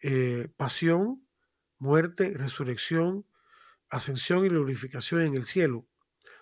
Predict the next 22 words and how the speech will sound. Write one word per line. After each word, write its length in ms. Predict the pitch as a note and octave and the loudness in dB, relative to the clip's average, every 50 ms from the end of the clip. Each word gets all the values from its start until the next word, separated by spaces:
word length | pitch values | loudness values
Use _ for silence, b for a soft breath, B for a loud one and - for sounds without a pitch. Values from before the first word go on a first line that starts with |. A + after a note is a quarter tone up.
| B _ _ | B _ _
Todo 240 | F#3 G3 A3+ A3 G#3+ | 2 4 4 2 2
tiene 260 | - G#3 G#3 G#3+ G#3 | 0 2 2 2 2
poder 320 | G#3+ E3 D3+ D#3+ F3 F3 | 2 0 0 2 2 2
salvífico, 720 | - - E3 D3 D#3 G3 - - D3 A#2 - - - - _ _ _ _ _ _ _ _ _ _ _ _ _ _ _ _ _ _ _ _ _ _ _ _ _ _ _ | 0 -2 -2 -2 -2 -2 -2 -4 -6 -10 -10 -14 -20 -20 _ _ _ _ _ _ _ _ _ _ _ _ _ _ _ _ _ _ _ _ _ _ _ _ _ _ _
desde 320 | C3 D#3 D#3 C#3 D#3 D#3 | 2 2 4 4 4 4
las 160 | D3 C#3+ C3 - | 4 2 0 0
cosas 320 | - G3+ G3 - G3+ E3 | 0 0 0 0 0 -2
más 160 | F3+ F#3+ D#3 | -2 -2 -2
sencillas 460 | - E3+ D3 - - G#3 G#3 G3+ F#3+ | -4 -4 -4 -2 -2 0 2 2 2
hasta 120 | - - D#3 | 0 0 -2
las 120 | C#3+ C3+ | -2 -2
más 140 | C#3 D#3+ D3+ | -2 -4 -4
sublimes. 580 | - E3+ D#3+ E3+ F3+ F3+ D#3+ C#3+ C3 B2 B B B B B B B B _ - | -4 -4 -4 -2 0 0 0 0 -2 -4 B B B B B B B B _ -2
Y 400 | F#3 F3 E3+ E3+ F3 - - _ _ _ _ | 0 2 2 2 2 0 -4 _ _ _ _
los 300 | - D#3+ D#3+ D#3 - - | 0 2 2 2 2 2
aspectos 640 | E3+ D#3+ - - A3+ B3 B3 - _ A#3 A3 F#3 F#3 | 0 -2 0 0 0 0 0 0 _ 0 0 2 2
de 220 | F3+ E3 D#3 D3+ | 2 2 2 2
la 140 | C#3+ C#3 C3 | 0 0 -2
vida 240 | D3 F3 G3 G3 F#3 | 0 0 2 2 2
de 120 | F3 D#3+ | 2 0
Jesús 400 | D3+ C3+ - - F#3+ D#3+ - _ - | 0 -2 -2 -4 -4 -4 -6 _ -2
antes 680 | - A3+ B3+ B3+ A#3 - - E3 D3+ D3+ - - - | 0 2 2 2 0 0 0 -2 0 0 -2 -4 -6